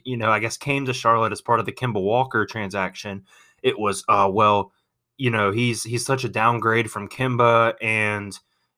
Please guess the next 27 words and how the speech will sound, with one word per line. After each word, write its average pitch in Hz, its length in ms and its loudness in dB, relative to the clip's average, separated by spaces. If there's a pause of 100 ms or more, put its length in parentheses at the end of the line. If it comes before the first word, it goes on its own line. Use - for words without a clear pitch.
(140)
he 131 180 0
had 127 180 0
sort 170 220 4
of 131 100 0
flamed 127 380 -4
out 110 180 0
in 107 100 -12
Boston, 104 540 -2
I 107 160 -4
guess 131 180 -4
sort 131 140 0
of 107 80 -4
wore 110 240 0
out 104 160 2
his 98 160 -10
welcome 101 380 -2
in 95 100 -6
Boston, 101 460 -2
really 139 220 4
didn't 127 180 -2
get 117 100 0
along 110 260 2
with 101 140 -8
Kyrie 113 440 -2
all 110 120 0
that 110 180 -4
well. 113 340 2